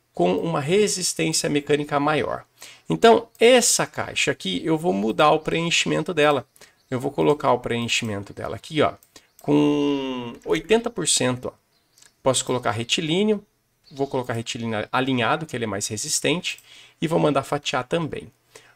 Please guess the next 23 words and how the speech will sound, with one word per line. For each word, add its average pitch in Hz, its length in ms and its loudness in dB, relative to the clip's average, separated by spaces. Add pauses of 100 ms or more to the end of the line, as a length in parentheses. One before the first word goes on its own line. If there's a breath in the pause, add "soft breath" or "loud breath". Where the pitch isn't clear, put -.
Olha 170 200 4
só 160 180 2
como 151 220 0
é - 20 -4
que 139 120 -12
vai 135 100 -2
ficar - 260 -4
agora. - 380 -6 (520 loud breath)
Nessa 190 840 4
parte - 440 2
de 139 140 -2
baixo, 139 720 4
ele 190 280 -2
fica 180 600 -2 (480)
menos 170 600 2
resistente, 202 920 0 (160)
que 113 60 -10
ele 101 120 -8
tem 110 280 -4
ali 104 220 -6
um 123 120 -4
preenchimento 135 720 -2
menor. 160 440 2